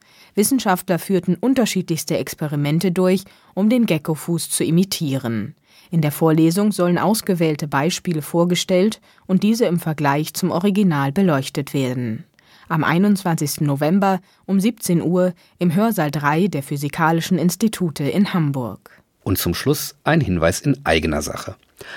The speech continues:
Speaker 2: Am vergangenen Freitag ging das Schülermagazin Detektor online, ein Gemeinschaftsprojekt der jungen D P G, der Organisation der jüngeren Mitglieder der Deutschen Physikalischen Gesellschaft,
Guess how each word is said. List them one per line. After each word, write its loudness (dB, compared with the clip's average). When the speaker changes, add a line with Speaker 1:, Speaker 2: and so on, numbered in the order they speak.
Speaker 2:
Am 2
vergangenen 2
Freitag 0
ging 2
das 2
Schülermagazin 2
Detektor -2
online, -4
ein -2
Gemeinschaftsprojekt 0
der 2
jungen 2
D 0
P -4
G, 2
der -4
Organisation 0
der -2
jüngeren 0
Mitglieder 0
der 2
Deutschen 0
Physikalischen -2
Gesellschaft, 0